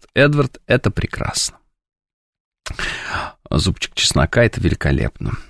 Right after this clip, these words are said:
А, на удивление, первая зима, когда даже без соплей пережил, пишет Вегас Лас.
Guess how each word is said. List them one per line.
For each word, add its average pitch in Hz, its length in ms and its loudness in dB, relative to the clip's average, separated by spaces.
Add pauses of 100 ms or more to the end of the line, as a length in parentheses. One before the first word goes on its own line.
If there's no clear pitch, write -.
(220)
А, 71 360 4
на 82 260 8
удивление, 127 560 6
первая 117 380 6
зима, 110 320 6
когда 104 320 6
даже 101 300 6
без 90 180 2
соплей 98 360 6
пережил, 92 440 4
пишет - 420 0
Вегас 80 420 4
Лас. 78 400 6